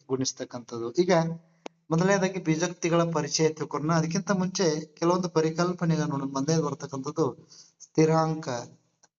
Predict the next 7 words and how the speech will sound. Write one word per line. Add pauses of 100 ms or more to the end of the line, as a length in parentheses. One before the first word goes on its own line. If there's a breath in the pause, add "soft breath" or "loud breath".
(340)
ಸ್ಥಿರಾಂಕ
ಅಂದ್ರೆ
ನಿರ್ದಿಷ್ಟವಾಗಿ
ಒಂದೇ
ಬೆಲೆಯನ್ನ (240)
ಹೊಂದಿರುವ
ಸಂಕೇತವನ್ನ